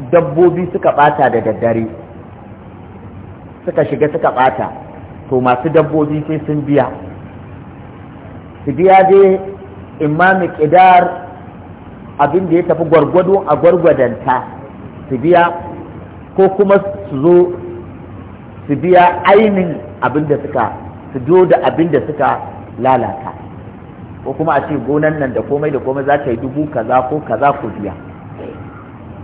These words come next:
Jumhur suka tafi akan, jumhurin malamai banda Abu Hanifa, Imamu Malik kenan, da Imamu Ahmad, da Imamu Shafi'i, akan wannan suka tafi.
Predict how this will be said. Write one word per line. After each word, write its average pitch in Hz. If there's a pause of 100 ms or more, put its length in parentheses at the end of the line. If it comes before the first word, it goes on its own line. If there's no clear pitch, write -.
(1700)
Jumhur 151 (560)
suka 175
tafi 160 (100)
akan, 127 (640)
jumhurin 147
malamai 120
banda 143
Abu 120
Hanifa, 110 (1300)
Imamu 131
Malik 139 (100)
kenan, 123 (680)
da 104
Imamu 131
Ahmad, 135 (440)
da 113
Imamu 123 (140)
Shafi'i, 120 (720)
akan 165
wannan 135
suka 110
tafi. -